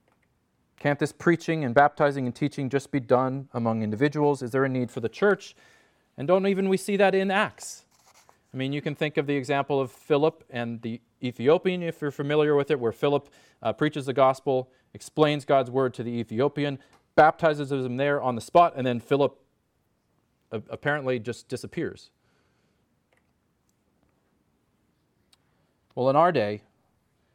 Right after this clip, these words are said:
where we value individualism, perhaps above all else, and we distrust authority and distrust institutions, we tend to separate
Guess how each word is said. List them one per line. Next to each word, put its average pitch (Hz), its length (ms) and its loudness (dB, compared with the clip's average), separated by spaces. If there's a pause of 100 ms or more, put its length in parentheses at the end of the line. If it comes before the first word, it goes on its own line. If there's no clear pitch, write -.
(640)
where 117 260 2
we 135 380 -4 (600)
value 139 600 2
individualism, 107 920 -6 (400)
perhaps 120 340 -4
above 117 240 -2
all 120 180 0
else, - 440 -12
and 101 100 -12
we 110 160 -6
distrust 127 720 -8 (640)
authority 156 560 0
and 107 120 -6
distrust 120 440 -4
institutions, - 840 -12 (960)
we 123 140 -8
tend 165 340 -6
to 165 100 0
separate 110 800 -6